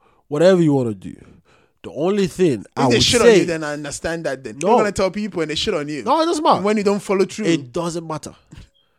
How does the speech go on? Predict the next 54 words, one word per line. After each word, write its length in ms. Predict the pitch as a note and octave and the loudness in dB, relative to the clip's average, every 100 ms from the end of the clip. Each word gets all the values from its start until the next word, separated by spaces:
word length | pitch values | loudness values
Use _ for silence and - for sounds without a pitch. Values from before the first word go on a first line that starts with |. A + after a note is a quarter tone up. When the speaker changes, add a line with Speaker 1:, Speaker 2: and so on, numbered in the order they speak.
| _ _ _ _ _ | _ _ _ _ _
Speaker 1:
Only 260 | C#3 A3+ | -2 0
thing 200 | F#3+ G3+ G3 | 2 -2 -2
I 100 | F3+ | -2
would 220 | D#3+ C3+ | -2 -4
say, 200 | - G2 _ _ _ _ _ - | -12 -16 _ _ _ _ _ -20
well, 200 | F#2 - | -20 -10
first 220 | - F3+ | -6 -6
of 80 | B2+ | -4
all, 60 | A#2 | -4
I 20 | |
would 120 | B2 | -4
say 120 | D3+ | -4
don't 160 | D#3+ E3 | -4 -4
listen 200 | D#3 B2+ | -6 -12
to 100 | F2+ | -20
me. 60 | - _ - | -20 _ -6
But 160 | F3 | -2
if 140 | F#3 F3 | -2 -4
you 60 | |
do, 180 | C#3+ B3+ - _ _ _ _ _ _ _ _ _ _ _ | -10 -14 -16 _ _ _ _ _ _ _ _ _ _ _
just 180 | D#3 - | -10 -10
do 100 | A#2 | -14
you. 140 | F2 _ _ _ _ _ _ _ | -16 _ _ _ _ _ _ _
That's 140 | F3 F#3 | -2 0
the 60 | G3 | 4
only 180 | G#3+ | 4
thing 140 | G3 G3 | 4 0
I'll 120 | F3 | -2
tell 200 | E3+ D3 | -2 -4
you. 120 | - _ A#2 | -6 _ -20
Speaker 2:
Do 120 | B2 B3+ | -4 0
you, 300 | D#4+ D#4 C4 | 4 4 4
boo 220 | A#3 A3 | 0 0
boo. 140 | G#3+ | 0
Speaker 1:
Do 180 | G#3+ G#3 | 2 4
you. 260 | F#3+ A#2+ - _ _ | 4 2 -4 _ _
Period. 360 | - F3 A#2 - _ _ _ | -2 0 -2 -6 _ _ _
If 300 | E3 F3+ - | -4 -4 -4
you 160 | E3+ E3+ | -6 -6
want 220 | E3+ A3 | -4 -6
to 80 | A3 | -6
sign 160 | G#3 G3+ | -4 -4
up 100 | F#3 | -4
for 100 | F3+ | -6
the 60 | |
gym 180 | D3+ F3 | -6 -4
and 120 | E3 | -2
not 100 | D#3+ D3+ | -2 -2
show 180 | D#3 | -4
up 160 | C#3+ - | -6 -10
for 200 | - - | -20 -16
the 80 | C3 | -12
whole 180 | B2+ D3+ | -12 -10
year, 240 | C#3 E3 | -12 -14